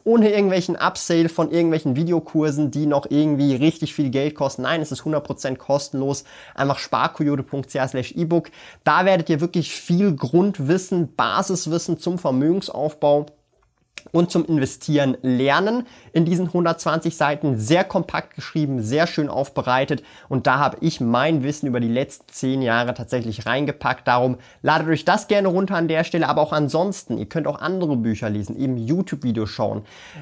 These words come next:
Ihr müsst da einfach auf YouTube eingeben, "Was ist eine Dividende?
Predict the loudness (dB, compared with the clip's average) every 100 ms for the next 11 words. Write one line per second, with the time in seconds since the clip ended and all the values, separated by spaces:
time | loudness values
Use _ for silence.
0 | 2 4 4 2 0 0 0 0 0 0
1 | 0 -2 -2 0 2 2 2 -2 0 0
2 | 2 -2 0 -2 0 0 0 0 0 -2
3 | -8